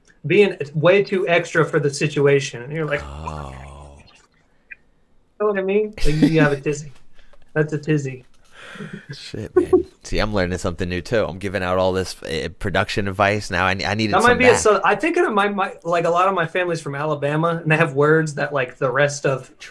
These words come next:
Speaker 1: the world
Speaker 2: True.
Speaker 1: It could be an Alabama thing.
Speaker 2: It
Speaker 1: I don't
Speaker 2: does
Speaker 1: know.
Speaker 2: sound like it'd be there. Yeah, that's, oh, it's a
Speaker 1: I think it
Speaker 2: tizzy. That's a tizzy,
Speaker 1: it
Speaker 2: huh?
Speaker 1: might be. Mm-hmm. Yeah, it could be.
Speaker 2: <laughs> Oh, shit, man.
Speaker 1: I'm
Speaker 2: All
Speaker 1: fitting
Speaker 2: right.
Speaker 1: to have me one.
Speaker 2: <laughs>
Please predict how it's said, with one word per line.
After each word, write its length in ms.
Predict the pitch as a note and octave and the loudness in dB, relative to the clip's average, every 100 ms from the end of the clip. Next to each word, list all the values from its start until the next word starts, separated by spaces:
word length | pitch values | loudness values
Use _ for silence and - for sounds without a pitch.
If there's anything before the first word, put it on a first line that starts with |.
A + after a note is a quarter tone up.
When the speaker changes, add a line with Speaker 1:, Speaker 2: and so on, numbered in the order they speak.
| - | -6
Speaker 1:
the 80 | C#3+ | -4
world 400 | C3 C3+ D3 C#3+ | 0 2 2 0
Speaker 2:
True. 180 | - D2+ - _ _ _ - | -4 -16 -20 _ _ _ -2
Speaker 1:
It 120 | E3 | 0
could 140 | A#3 A#3 | 2 2
be 100 | D#3+ | 2
an 60 | |
Alabama 460 | C#3+ C#3+ C#3 D3 C3 | 2 0 0 -2 -4
thing. 340 | - A#2+ A#2 - - | -8 -10 -12 -16 -8
Speaker 2:
It 60 | |
Speaker 1:
I 40 | B2+ | 0
don't 120 | C3 | 0
Speaker 2:
does 80 | C3 | 2
Speaker 1:
know. 80 | B2 | 0
Speaker 2:
sound 220 | F2 D#2+ | -2 -4
like 160 | D2 | -6
it'd 120 | C#2 C#2+ | -10 -10
be 100 | C#2+ | -12
there. 240 | C2 B1 | -12 -14
Yeah, 300 | C2 C#2 C2+ | -10 -10 -8
that's, 180 | D2+ G2 | -8 -6
oh, 260 | F#2+ G2 F#2+ | -4 -2 -2
it's 120 | - | -4
a 60 | - | -4
Speaker 1:
I 40 | |
think 160 | - F#2+ | -2 -2
it 20 | |
Speaker 2:
tizzy. 260 | D2+ D2 - _ | -2 -10 -18 _
That's 180 | - A#2+ | -8 -6
a 40 | |
tizzy, 300 | F#2 A#2+ G#2 | -2 -2 2
Speaker 1:
it 80 | E3 | 2
Speaker 2:
huh? 60 | F#3 | 2
Speaker 1:
might 220 | F3+ D#3 | 0 -2
be. 300 | C#3+ C#3 C3 _ - | -6 -8 -12 _ -18
Mm-hmm. 560 | - - D3 C#3 C#3 C#3 C#3+ | -16 -4 -2 0 -2 -2 -2
Yeah, 280 | D3+ C3+ A2 - - - | 0 0 -4 -12 -8 -4
it 140 | D#3+ | 0
could 140 | A3+ | 0
be. 340 | G3+ G#3+ C#3+ - - - D3+ - | 0 -4 -6 -10 -20 -20 -20 -20
Speaker 2:
<laughs> 80 | C4+ - - - - - - - - - - - - - - - - | -20 -20 -20 -20 -20 -20 -20 -20 -20 -20 -16 -16 -16 -18 -20 -14 -6
Oh, 320 | B2 A#2+ A#2 | -4 -2 -4
shit, 480 | A2+ - A#2 G#2+ G#2 | -8 -10 -6 -6 -6
man. 320 | G#2+ G#2+ A#2 _ _ _ _ _ _ _ _ _ | -8 -8 -12 _ _ _ _ _ _ _ _ _
Speaker 1:
I'm 120 | G2+ | -6
Speaker 2:
All 40 | D3 | -2
Speaker 1:
fitting 140 | - - | 0 0
Speaker 2:
right. 60 | C#3 | -2
Speaker 1:
to 40 | |
have 120 | D#3+ | -2
me 120 | C#3+ | -2
one. 300 | E3+ B2 B2 - _ | -4 -6 -10 -16 _
Speaker 2:
<laughs> 1000 | - - G3 D#3 C#3+ D3+ B2+ C#3+ - - | 8 10 10 6 2 0 0 -2 -4 -6